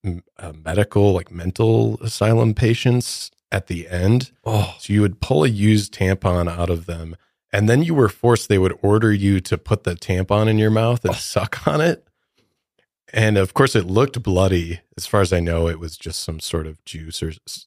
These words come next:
Speaker 1: some people said it tasted like juice. Other reports I saw, it actually tasted like irony, like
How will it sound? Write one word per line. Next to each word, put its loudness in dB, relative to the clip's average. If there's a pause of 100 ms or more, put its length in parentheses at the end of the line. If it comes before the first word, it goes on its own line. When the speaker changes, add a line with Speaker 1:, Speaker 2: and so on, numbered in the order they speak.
Speaker 1:
some 0
people 0
said 2
it -2
tasted 0
like -2
juice. -2 (140)
Other 4
reports -2
I -6
saw, -6
it 0
actually 0
tasted -8
like -16 (260)
irony, 2 (100)
like -6